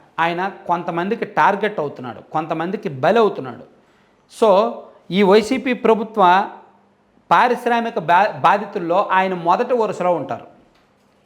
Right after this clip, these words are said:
చిత్తూరు జిల్లాలో తన పరిశ్రమ ఎక్స్పాండ్ చేస్తానంటే ప్రభుత్వం ఒప్పుకోలే. వాళ్ళకి రెండు వేల, గతంలో రెండు వేల ఏడు ఎనిమిదిలో ఇచ్చిన భూములను కూడా వెనక్కి తీసుకుంది ఈ ప్రభుత్వం.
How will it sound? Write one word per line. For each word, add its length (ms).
చిత్తూరు 260
జిల్లాలో 380
తన 200
పరిశ్రమ 420
ఎక్స్పాండ్ 420
చేస్తానంటే 460
ప్రభుత్వం 460
ఒప్పుకోలే. 440
వాళ్ళకి 380
రెండు 240
వేల, 420
గతంలో 260
రెండు 200
వేల 160
ఏడు 280
ఎనిమిదిలో 420
ఇచ్చిన 280
భూములను 380
కూడా 180
వెనక్కి 280
తీసుకుంది 460
ఈ 20
ప్రభుత్వం. 460